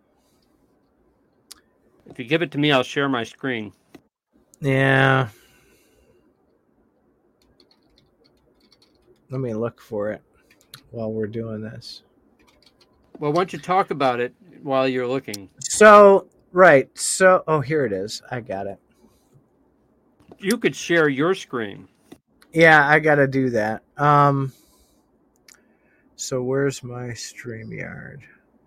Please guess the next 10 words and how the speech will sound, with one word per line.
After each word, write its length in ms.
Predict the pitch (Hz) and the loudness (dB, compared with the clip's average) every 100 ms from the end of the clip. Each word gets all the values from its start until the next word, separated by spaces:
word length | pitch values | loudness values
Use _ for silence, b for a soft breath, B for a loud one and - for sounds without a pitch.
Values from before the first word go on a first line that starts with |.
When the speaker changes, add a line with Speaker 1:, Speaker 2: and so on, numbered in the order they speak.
| _ _ _ _ _ _ _ _ _ | _ _ _ _ _ _ _ _ _
Speaker 2:
Where 400 | 113 123 127 127 - | -10 -8 -8 -10 -12
is 460 | 113 113 113 - | -12 -10 -10 -14
my, 680 | 107 104 104 101 101 101 101 - _ _ _ _ _ _ _ b b b b _ | -12 -8 -8 -6 -6 -6 -8 -14 _ _ _ _ _ _ _ b b b b _
is 180 | - 123 | -8 0
that 260 | 131 135 - | 4 4 2
present 720 | - 120 107 117 135 175 - 143 | 0 0 2 0 0 0 -6 -8
at 140 | 139 | -8
the 80 | 143 | -8
bottom? 520 | 139 151 151 170 175 - _ _ - - | -4 -2 -4 -4 -6 -10 _ _ -20 -4
Speaker 1:
Yep. 200 | 156 | -4